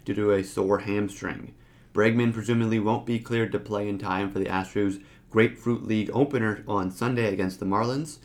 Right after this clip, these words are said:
but Baker didn't suggest the third baseman's hamstring issue was an overly worrisome issue.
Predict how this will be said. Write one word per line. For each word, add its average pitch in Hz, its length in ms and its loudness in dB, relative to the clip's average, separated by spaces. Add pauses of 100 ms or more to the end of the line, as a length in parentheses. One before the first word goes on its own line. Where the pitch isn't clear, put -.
(200)
but 107 140 0
Baker 107 380 0 (200)
didn't 123 280 0
suggest 107 440 -2
the 98 80 -4
third 98 240 0
baseman's 98 360 0
hamstring 104 420 -2
issue 92 400 -2 (220)
was 95 220 0
an 92 100 -4
overly 95 400 2
worrisome 87 500 -4
issue. 95 340 -6